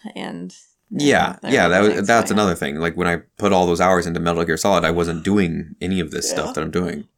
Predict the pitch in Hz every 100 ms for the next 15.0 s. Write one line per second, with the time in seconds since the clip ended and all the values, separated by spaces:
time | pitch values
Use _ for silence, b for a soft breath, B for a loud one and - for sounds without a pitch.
0 | - - 78 82 82 85 85 85 - _
1 | _ _ _ _ _ _ _ _ _ -
2 | - - - - - 82 82 - - -
3 | _ _ 233 208 247 202 _ _ _ _
4 | _ _ _ _ _ _ _ _ 277 269
5 | 214 196 _ _ _ _ _ 214 196 _
6 | _ _ _ _ _ _ _ - 233 -
7 | 214 - 185 185 185 180 - - 208 202
8 | 208 202 202 196 202 190 185 190 180 196
9 | 214 - - _ _ - 92 95 101 -
10 | _ _ _ _ _ _ _ _ _ 208
11 | 180 175 175 175 _ - - 180 180 180
12 | - 175 180 175 175 180 233 339 392 -
13 | _ _ _ _ _ 110 110 104 _ 220
14 | 214 214 220 220 226 214 196 196 196